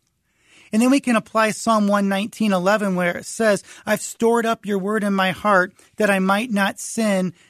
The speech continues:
against you." And that is exactly what we want to do, is store God's word in our heart. We want to spend time with God, to put his word in our heart, to impact our thinking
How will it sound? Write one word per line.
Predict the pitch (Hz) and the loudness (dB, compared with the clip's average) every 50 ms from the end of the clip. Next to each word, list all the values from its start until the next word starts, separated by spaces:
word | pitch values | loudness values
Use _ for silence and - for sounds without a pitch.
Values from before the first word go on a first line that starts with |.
| _ | _
against | - 196 185 151 143 196 196 196 185 185 - - - | -4 -4 -4 -4 -2 -2 -2 0 -2 -4 -6 -10 -10
you." | 180 170 180 190 185 180 160 160 180 175 147 - _ _ _ _ _ _ _ _ _ _ | -6 -4 -2 0 0 -2 -4 -6 -8 -14 -18 -20 _ _ _ _ _ _ _ _ _ _
And | 233 220 214 214 226 | 0 2 2 2 2
that | 247 269 277 | 0 0 -2
is | 269 202 185 | -2 -2 -4
exactly | 190 170 156 151 147 160 202 196 190 185 - 226 220 208 | -6 -6 -6 -8 -4 -4 -2 -2 -2 -4 -4 -4 -4 -2
what | 185 165 185 - | 0 0 0 0
we | 196 180 180 | 0 -2 -4
want | 165 156 170 170 - - | -2 -2 -2 -4 -4 -6
to | - | -12
do, | 160 151 170 185 170 165 | -12 -6 -4 -4 -4 -4
is | 151 - | -6 -8
store | - - - - _ 226 226 240 247 254 254 | -10 -16 -16 -8 _ -2 -2 0 0 -2 -2
God's | 226 190 214 190 185 180 196 156 156 | -4 -4 -4 -4 -4 -4 -6 -8 -6
word | 175 185 185 180 175 175 175 170 - - - - - _ _ | -4 -4 -2 -2 -2 -4 -4 -6 -10 -20 -20 -20 -20 _ _
in | 190 190 180 | -2 -2 0
our | 180 175 170 | 0 -2 -4
heart. | 156 - - 170 165 160 175 | -6 -8 -8 -6 -6 -6 -4
We | 190 226 240 | -4 -4 -2
want | 233 262 240 196 | -2 -2 -2 -4
to | - | -6
spend | - - - - 220 220 220 214 - | -10 -14 -6 -4 -2 -2 -2 -4 -6
time | - - 190 180 175 170 165 | -6 -6 -4 -4 -4 -4 -4
with | 160 160 156 151 - _ _ _ _ _ _ _ | -4 -6 -6 -8 -8 _ _ _ _ _ _ _
God, | 180 165 247 247 233 202 160 147 147 - 165 - - - - - _ | -10 -6 -2 0 0 0 0 -2 -6 -10 -16 -20 -20 -20 -20 -20 _
to | - 240 - | -10 -8 -2
put | - 247 233 | -2 -2 -2
his | 202 170 | -2 -6
word | 170 165 180 196 196 196 196 196 196 - - _ | -4 -2 0 0 0 0 -2 -2 -4 -6 -10 _
in | - 208 202 | -8 -6 -4
our | 202 208 202 | -4 -6 -6
heart, | - - - - - 233 240 202 170 180 - _ - | -8 -12 -20 -12 -6 -4 -4 -4 -4 -6 -8 _ -10
to | - 220 | -6 -6
impact | 208 185 - - - 226 226 - - 233 | -6 -6 -8 -10 -12 -12 -12 -8 -8 -8
our | 214 | -8
thinking | - - _ _ 226 226 233 226 - - 185 165 147 147 156 | -8 -12 _ _ -2 -2 -2 -2 -6 -10 -10 -10 -10 -14 -18